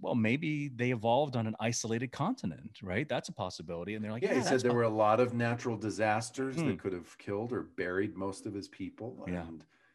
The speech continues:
Speaker 2: you know,
Speaker 1: Yeah.
Speaker 2: there could be remains still on Earth that we n-, we have never found
Speaker 1: Right.
Speaker 2: because of those natural disasters, volcanoes or,
Speaker 1: Mm-hmm.
Speaker 2: uh, asteroids. Or
Speaker 1: Mm-hmm.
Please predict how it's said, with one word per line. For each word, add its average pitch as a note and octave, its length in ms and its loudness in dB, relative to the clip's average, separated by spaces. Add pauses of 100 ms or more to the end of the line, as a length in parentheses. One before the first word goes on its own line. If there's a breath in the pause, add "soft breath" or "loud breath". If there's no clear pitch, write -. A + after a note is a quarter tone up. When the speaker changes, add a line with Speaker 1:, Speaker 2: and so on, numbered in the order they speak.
(180)
Speaker 2:
you G#2 100 -4
know, F2+ 80 0
Speaker 1:
Yeah. F2 60 -6
Speaker 2:
there F2+ 100 -4
could - 200 -10
be G2 120 0
remains F2+ 440 -6
still B2 340 -4
on F2+ 120 -4
Earth F#2+ 280 -8
that G2 120 -10
we F#2+ 120 -8
n-, F#2 200 -8
we F#2+ 140 -4
have F#2 160 -4
never F2 260 -4
found D#2+ 640 -10
Speaker 1:
Right. F2 280 -4 (280)
Speaker 2:
because G2 320 -6
of F2 120 -4
those F2 200 -6
natural E2+ 380 -10
disasters, E2 960 -12
volcanoes F2+ 800 -12
or, - 80 -12
Speaker 1:
Mm-hmm. G#2+ 400 -6
Speaker 2:
uh, - 440 -18
asteroids. E2 720 -12
Or - 60 -20 (100)
Speaker 1:
Mm-hmm. G2+ 340 -8